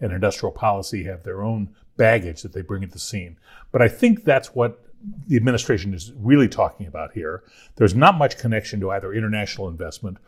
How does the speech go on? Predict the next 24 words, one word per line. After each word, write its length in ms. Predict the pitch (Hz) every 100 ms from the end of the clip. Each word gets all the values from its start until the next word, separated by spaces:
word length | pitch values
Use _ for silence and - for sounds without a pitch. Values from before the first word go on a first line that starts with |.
| _ _
or 120 | 110
U 220 | 101 127
S 100 | 113
investment 460 | 107 92 95 - 85
abroad. 540 | 85 120 151 98 - - -
Uh, 280 | 107 98
so 200 | - 147
I 60 | 123
thi-, 140 | 208
I 100 | 151
think 240 | 120 202 165
that 380 | 135 113 - 113
there's, 260 | 120 104 - _ -
there's 160 | 127
a 60 | 117
lot 260 | 135 180
more 320 | 151 135 120 107
justification 960 | 92 135 - - 107 113 104 - 101
of 560 | 110 113 101 95 92 - _ _ _ _ -
the 400 | 113 98 101 135
infrastructure 960 | 131 120 - 139 120 - 110 104 104 -
and 180 | 135 104
green 240 | 98 131 110
energy 580 | 120 107 - 95 92